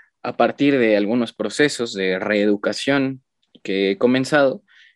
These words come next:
eh, me he dado cuenta que lo había hecho muchísimo más de lo que yo creía. He sido y soy mucho más violento de lo que pensaba. Y en efecto, hay veces que no he sabido qué hacer o qué decir, pero eso no me excluye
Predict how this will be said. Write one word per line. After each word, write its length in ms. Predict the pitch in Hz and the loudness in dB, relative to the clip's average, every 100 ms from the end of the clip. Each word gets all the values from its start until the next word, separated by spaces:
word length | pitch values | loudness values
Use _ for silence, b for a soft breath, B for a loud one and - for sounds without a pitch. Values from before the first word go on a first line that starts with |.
| - | -16
eh, 300 | 107 98 98 | -6 -2 -2
me 140 | 117 127 | 2 4
he 20 | |
dado 160 | 147 139 | 4 2
cuenta 280 | 143 139 | 2 0
que 260 | - 120 110 | 0 0 0
lo 160 | 117 113 | 0 0
había 220 | 117 127 | 2 2
hecho 240 | 135 - 127 | 2 0 -2
muchísimo 580 | 110 - 127 - 120 | -4 -6 -8 -2 0
más 300 | 107 120 156 | 2 2 0
de 100 | 123 | 0
lo 140 | 92 - | -4 -4
que 160 | 98 | -6
yo 140 | 92 95 | -4 0
creía. 500 | 98 90 90 85 87 _ _ _ _ _ - | 2 2 2 0 -4 _ _ _ _ _ -4
He 120 | 165 | -2
sido 340 | 165 220 170 | 2 4 4
y 60 | 135 | 4
soy 380 | - 127 123 - - | 2 0 0 -6 0
mucho 380 | 160 175 165 | 2 4 4
más 280 | 131 127 127 | 2 2 0
violento 640 | 123 110 110 127 127 95 95 | 0 0 0 0 -2 -4 -4
de 100 | 87 | -4
lo 160 | 87 - | -6 -8
que 120 | 85 | -10
pensaba. 560 | - 82 - 98 85 - _ _ _ - | -8 -6 -2 -2 -2 -10 _ _ _ -2
Y 280 | 117 117 113 | 4 6 6
en 120 | 117 | 4
efecto, 560 | 113 175 175 113 107 _ _ _ _ - | 4 0 2 -2 -2 _ _ _ _ -2
hay 180 | 107 | 2
veces 320 | 113 120 131 - | 4 2 0 -2
que 360 | 113 101 - _ _ | 2 2 0 _ _
no 200 | 104 117 | -2 0
he 40 | 131 | 2
sabido 380 | 123 120 117 | 2 4 2
qué 100 | - | 2
hacer 420 | 107 - 160 160 - | -2 2 2 0 -6
o 160 | - - | -18 -6
qué 120 | 117 | -4
decir, 440 | 110 - 151 190 _ B B B _ - | -2 0 2 0 _ B B B _ 0
pero 220 | 120 120 | 4 6
eso 160 | 139 160 | 4 4
no 200 | 147 147 | 4 4
me 140 | 147 | 2
excluye 800 | 131 - 135 151 156 113 107 104 | 0 -2 2 2 2 -2 -4 -8